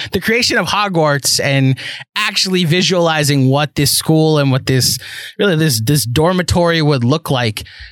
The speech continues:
uh, I think is pretty impeccable. Um, so those are my top five, and there's a plethora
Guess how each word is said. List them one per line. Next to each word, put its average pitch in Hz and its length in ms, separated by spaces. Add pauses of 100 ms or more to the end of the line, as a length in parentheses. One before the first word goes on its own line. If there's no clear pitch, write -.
(140)
uh, 113 480
I - 80
think 135 160
is 123 80
pretty 135 240
impeccable. 113 640 (140)
Um, 104 340
so 151 120
those 170 140
are 170 40
my 160 180
top 131 360
five, 120 400 (120)
and 156 160
there's 156 320 (300)
a 170 120
plethora 151 840